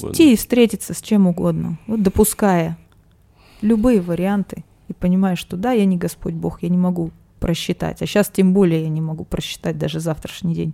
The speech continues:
Speaker 1: Мгм.
Speaker 2: И как-то там спланировать тоже то, о чём мы говорили в прошлый раз, что цели, там вот это вот всё, всё это растворилось куда-то, исчезло, ушло.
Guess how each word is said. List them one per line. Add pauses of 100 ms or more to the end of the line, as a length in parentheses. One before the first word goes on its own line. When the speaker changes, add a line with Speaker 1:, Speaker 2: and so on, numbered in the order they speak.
(120)
Speaker 1:
Мгм. (320)
Speaker 2:
И
как-то
там
спланировать
тоже
то,
о
чём
мы
говорили
в
прошлый
раз,
что (320)
цели,
там
вот
это
вот
всё, (520)
всё
это
растворилось
куда-то, (160)
исчезло,
ушло.